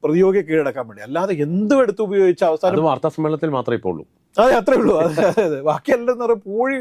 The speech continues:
Speaker 1: എടുത്ത് കണ്ണിലെറിഞ്ഞ്, ആ, ആ പ്രതിയോഗിയെ തകർത്ത് പോവാം എന്നുള്ള രീതിയിലേക്കുള്ള മാറ്റങ്ങൾ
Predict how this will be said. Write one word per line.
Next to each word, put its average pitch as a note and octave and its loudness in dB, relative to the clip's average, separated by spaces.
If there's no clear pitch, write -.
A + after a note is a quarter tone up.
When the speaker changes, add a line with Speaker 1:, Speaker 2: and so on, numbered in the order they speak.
Speaker 1:
എടുത്ത് G3 -2
കണ്ണിലെറിഞ്ഞ്, F#3+ 0
ആ, C#3 2
ആ D#3 2
പ്രതിയോഗിയെ F#3 2
തകർത്ത് E3 -2
പോവാം D#3+ 2
എന്നുള്ള G3+ 0
രീതിയിലേക്കുള്ള D3+ 0
മാറ്റങ്ങൾ C3+ -6